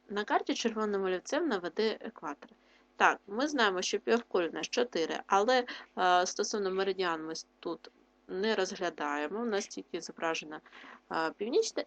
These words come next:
і південна, ми їх підписуємо. Тому на даний момент ми бачимо дві півкулі. Екватором ось ми з вами розташовуємо червона лінія, а океанів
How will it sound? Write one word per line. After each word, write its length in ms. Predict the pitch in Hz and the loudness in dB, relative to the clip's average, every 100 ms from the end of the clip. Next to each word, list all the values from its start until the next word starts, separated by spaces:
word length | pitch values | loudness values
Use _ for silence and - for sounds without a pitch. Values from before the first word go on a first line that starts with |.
| - | 0
і 80 | |
південна, 400 | 349 175 165 160 | 2 2 0 -4
ми 100 | 156 | -2
їх 100 | 294 | -4
підписуємо. 720 | - 196 - 165 151 - - - | 0 0 0 -6 -4 -4 -8 -12
Тому 340 | - 202 294 - | -4 0 0 0
на 180 | 220 240 | 2 4
даний 340 | 220 190 170 | 6 4 4
момент 320 | 160 160 156 - | -4 -4 -6 -6
ми 80 | 160 | -4
бачимо 380 | 151 143 180 | -4 -4 -8
дві 260 | 165 190 180 | -8 -2 -2
півкулі. 720 | 147 165 - - 220 233 262 330 - - - - - | -2 -8 -10 -2 4 4 2 -4 -16 -20 -20 -12 0
Екватором 880 | 247 247 254 226 180 175 165 - - | 0 2 6 8 6 2 -6 -6 -6
ось 360 | 208 180 175 175 | 0 2 2 -4
ми 140 | 165 | -8
з 40 | |
вами 240 | 160 156 156 | -6 -6 -4
розташовуємо 1040 | 165 - 180 180 - 170 160 151 151 - - | -6 -6 -4 -4 -2 0 -2 -4 -6 -8 -10
червона 600 | - 180 151 151 147 151 | -4 -4 -2 -6 -4 -4
лінія, 360 | 156 214 269 277 - - - | -2 -2 0 -4 -8 -16 2
а 160 | 190 175 | 4 4
океанів 580 | - 175 196 330 339 | 2 0 2 2 0